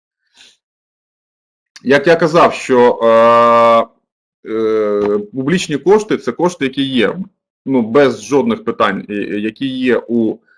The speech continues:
органів державної влади, місцевого самоврядування, У комунальних підприємств і державних підприємств, тому що вони на сто відсотків засновані на, е, власності місцевої громади або на державній власності, казенні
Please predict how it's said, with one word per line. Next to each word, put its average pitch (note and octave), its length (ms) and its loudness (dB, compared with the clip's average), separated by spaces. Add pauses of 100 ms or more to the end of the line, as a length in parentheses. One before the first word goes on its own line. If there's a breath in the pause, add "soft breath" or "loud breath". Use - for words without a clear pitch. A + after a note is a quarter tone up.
(140)
органів B2 380 0
державної B2 440 0
влади, A#2 220 0
місцевого A2 380 -4
самоврядування, G#2+ 840 -6 (720 soft breath)
У D3 260 4
комунальних D3 560 0
підприємств A#2 600 -2
і A2+ 40 -4
державних A#2+ 400 -2
підприємств, A2+ 480 -4
тому A#2+ 160 -4
що A#2+ 120 -6
вони A2+ 140 -2
на B2+ 180 0
сто B2 180 -6
відсотків A#2 500 -4
засновані G#2+ 460 -4
на, G#2 300 -2
е, G2+ 600 -6
власності A#2 540 -2
місцевої G#2+ 420 -4
громади G#2 380 -4
або G2+ 160 -4
на G2+ 80 -6
державній A#2 400 -4
власності, D3+ 600 -6 (320 soft breath)
казенні B2+ 580 2